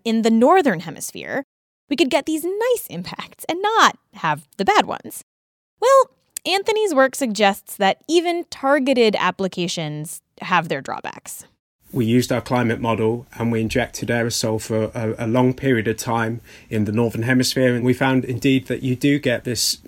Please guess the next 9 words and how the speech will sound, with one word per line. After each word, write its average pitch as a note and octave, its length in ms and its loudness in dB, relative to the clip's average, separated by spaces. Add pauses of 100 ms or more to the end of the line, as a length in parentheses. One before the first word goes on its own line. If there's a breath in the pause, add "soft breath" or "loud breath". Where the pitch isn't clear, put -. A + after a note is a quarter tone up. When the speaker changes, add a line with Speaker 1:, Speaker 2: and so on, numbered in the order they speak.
(280)
Speaker 2:
um, A#2+ 220 0
significant D3+ 640 0
change C#3 560 0
in A#2+ 220 -2
rainfall C3 600 0
over A2 300 -4
the A2 180 -6
Sahel C#3 420 0
region. G#2+ 400 -2